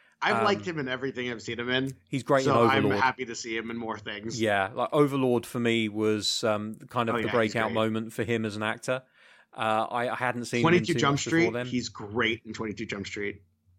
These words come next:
Speaker 2: I haven't seen Twenty-two Jump Street.
Speaker 1: Oh, I love it.
Speaker 2: It's one of those
Speaker 1: It's great.
Speaker 2: franchises in total that I've just never really got round to watching, but I should do at some point. But yeah, like, I, um, it, uh, sometimes there are actors that turn up and you're like, "Oh,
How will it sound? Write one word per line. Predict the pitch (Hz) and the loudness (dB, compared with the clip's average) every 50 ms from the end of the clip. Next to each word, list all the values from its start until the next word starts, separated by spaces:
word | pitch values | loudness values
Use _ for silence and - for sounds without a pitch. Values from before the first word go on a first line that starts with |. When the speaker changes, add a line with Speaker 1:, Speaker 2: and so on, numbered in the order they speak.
| - | -12
Speaker 2:
I | - - 185 | -6 -2 0
haven't | 208 233 269 240 | 0 0 0 0
seen | 175 - 170 185 196 | 0 2 0 0 0
Twenty-two | - - 202 170 143 - - 127 110 | -2 -4 -4 -4 -4 -4 -2 -2 -2
Jump | - 120 107 104 107 | -2 -4 -6 -6 -8
Street. | - - 120 107 107 - - _ _ _ _ _ | -10 -6 -4 -4 -4 -6 -10 _ _ _ _ _
Speaker 1:
Oh, | - - 127 131 127 127 120 110 - - - _ _ - | -2 2 6 6 6 6 6 2 0 -8 -20 _ _ -2
I | 135 135 | 0 2
love | 131 120 120 120 107 | 4 4 4 2 2
it. | 110 104 107 104 - - | 0 -4 -6 -10 -6 -4
Speaker 2:
It's | 175 180 165 | -2 -2 -2
one | 165 185 196 202 | 0 -2 -2 -2
of | 202 | 0
those | - 214 180 - | 0 0 0 0
Speaker 1:
It's | 175 | 0
great. | 180 185 190 | 0 2 4
Speaker 2:
franchises | 131 147 156 139 123 113 131 127 117 113 | 4 4 4 4 2 0 0 -4 -4 -2
in | 131 127 120 | -4 -6 -4
total | - - 143 170 170 - - 113 110 | 0 0 0 0 0 -2 -4 -4 -2
that | 107 110 | -2 -2
I've | 104 98 - | -2 -4 -4
just | - 131 113 127 | -6 -6 -4 -2
never | 127 123 120 123 | -2 -2 -2 -4
really | 120 120 120 120 120 117 117 113 110 110 _ _ - | -4 -4 -2 -2 -2 -2 -4 -4 -6 -10 _ _ -6
got | 135 123 101 98 | -4 -4 -4 -4
round | 127 120 120 120 117 | -6 -6 -6 -6 -8
to | - 120 | -8 -8
watching, | 110 117 127 - - 170 185 208 202 _ _ _ _ _ _ _ _ _ _ - | -6 -6 -6 -6 -8 -10 -10 -10 -14 _ _ _ _ _ _ _ _ _ _ -4
but | - 123 120 120 - _ - | -2 0 0 0 -2 _ -4
I | 127 127 | -4 -4
should | 120 - - 147 127 | -2 -2 -4 -6 -4
do | - 120 110 107 | -4 -4 -4 -2
at | 110 | -4
some | - - 117 110 104 | -2 -4 -4 -4 -4
point. | - - 120 107 104 107 - _ _ _ _ _ _ _ _ _ - | -6 -4 -4 -4 -4 -6 -10 _ _ _ _ _ _ _ _ _ 0
But | 131 127 | 2 4
yeah, | 123 117 104 101 | 6 6 4 4
like, | 104 110 120 127 | 4 4 4 4
I, | - 127 135 135 131 135 | 4 4 4 6 6 6
um, | 135 131 123 120 110 107 _ _ _ _ _ _ _ _ _ - | 4 4 2 0 -8 -10 _ _ _ _ _ _ _ _ _ 0
it, | 170 175 165 151 | 2 2 2 2
uh, | 160 147 - | -2 -4 -4
sometimes | - - - 160 170 170 - 180 175 170 160 151 | -2 0 2 2 2 2 2 2 2 2 2 2
there | 165 147 143 | 2 2 2
are | 139 | 2
actors | 139 143 143 - - 135 127 - | 2 0 -2 -2 -4 -4 -4 -4
that | - 135 131 | -8 -8 -4
turn | - 131 120 113 113 | 0 0 0 2 0
up | 113 113 - | -2 -4 -4
and | - 113 | -4 -4
you're | 113 113 110 | -2 -2 0
like, | 110 110 110 107 - | 2 0 0 0 0
"Oh, | - 143 131 120 104 | 0 2 2 2 0